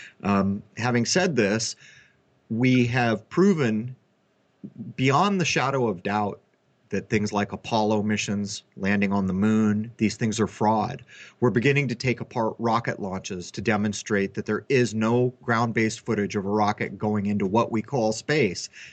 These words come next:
And that's just ridiculous in an H D age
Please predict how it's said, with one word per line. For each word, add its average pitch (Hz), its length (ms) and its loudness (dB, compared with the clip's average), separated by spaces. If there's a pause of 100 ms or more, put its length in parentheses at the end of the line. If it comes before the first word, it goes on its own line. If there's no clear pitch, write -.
And 107 180 0
that's 107 220 0
just - 240 -2
ridiculous 113 680 -2
in 113 200 -4
an 104 100 0
H 107 280 0
D 104 200 -2
age 107 460 2